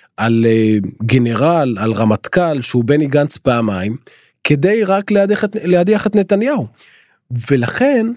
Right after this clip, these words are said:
אני חושב שתגובת הנגד שאנחנו רואים הפעם בחברה הערבית, דווקא על הממשלה הזאת, אתה שאלת אותי על העניין של כניסה של הקואליציה, ופה, ופה הייתה איזושהי טעות, גם של המפלגות הערביות וגם של המרכז והשמאל,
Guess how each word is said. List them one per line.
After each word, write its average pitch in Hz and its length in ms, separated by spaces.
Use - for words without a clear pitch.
אני 156 160
חושב 226 260
שתגובת 139 580
הנגד 175 280
שאנחנו 139 320
רואים 143 240
הפעם 147 300
בחברה 117 340
הערבית, 135 580
דווקא 175 360
על 190 120
הממשלה 131 520
הזאת, 101 260
אתה - 160
שאלת 139 280
אותי 135 260
על 117 140
העניין 110 640
של 127 120
כניסה 127 320
של 131 140
הקואליציה, 131 580
ופה, 131 300
ופה 185 300
הייתה 165 180
איזושהי 160 320
טעות, 123 560
גם 147 160
של 147 140
המפלגות 123 480
הערביות 113 500
וגם 123 280
של - 160
המרכז 117 460
והשמאל, 98 460